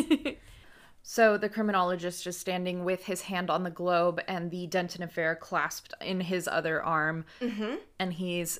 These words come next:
Speaker 1: looking directly into the camera. And he says, "And crawling on the planet's face."
Speaker 2: Some insects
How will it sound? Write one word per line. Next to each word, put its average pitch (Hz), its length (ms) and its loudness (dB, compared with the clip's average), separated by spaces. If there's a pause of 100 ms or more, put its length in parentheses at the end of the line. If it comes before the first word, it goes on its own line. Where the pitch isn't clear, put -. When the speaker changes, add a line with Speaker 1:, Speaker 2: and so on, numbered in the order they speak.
(120)
Speaker 1:
looking 185 400 0
directly 175 520 4 (120)
into 226 380 4
the 180 100 2
camera. 160 680 0 (540)
And 185 140 -4
he 180 100 -2
says, 151 480 0 (680)
"And 175 200 -2
crawling 185 720 2 (320)
on 180 180 0
the 170 60 0
planet's 165 560 -4
face." - 540 -8 (720)
Speaker 2:
Some 262 400 0
insects - 840 0